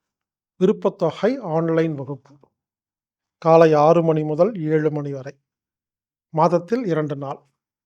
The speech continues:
இந்த வகுப்பை உங்களுக்கு நடத்துபவர் யோகா ஆசிரியை உமா பாரதி அவர்கள். நண்பர்களே, நீங்களும் கலந்துக்கங்க. இந்த வகுப்பு சம்பந்தப்பட்ட தகவலை நண்பர்கள், தெரிஞ்சவங்க,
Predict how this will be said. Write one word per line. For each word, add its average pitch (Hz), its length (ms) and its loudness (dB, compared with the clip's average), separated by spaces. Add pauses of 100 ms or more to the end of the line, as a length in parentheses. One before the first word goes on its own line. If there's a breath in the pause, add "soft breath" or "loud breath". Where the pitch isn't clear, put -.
(160)
இந்த 165 220 -4
வகுப்பை 160 420 0
உங்களுக்கு 147 420 -4
நடத்துபவர் 151 680 -2 (720)
யோகா 175 400 0
ஆசிரியை 151 720 -4 (260 soft breath)
உமா 160 300 -2
பாரதி 151 560 -10
அவர்கள். 143 500 -16 (760)
நண்பர்களே, 170 600 0 (420)
நீங்களும் 170 420 2
கலந்துக்கங்க. 156 640 -2 (600)
இந்த 202 220 0
வகுப்பு 277 320 2
சம்பந்தப்பட்ட 180 560 2
தகவலை 160 500 0
நண்பர்கள், 165 480 0
தெரிஞ்சவங்க, 156 460 -2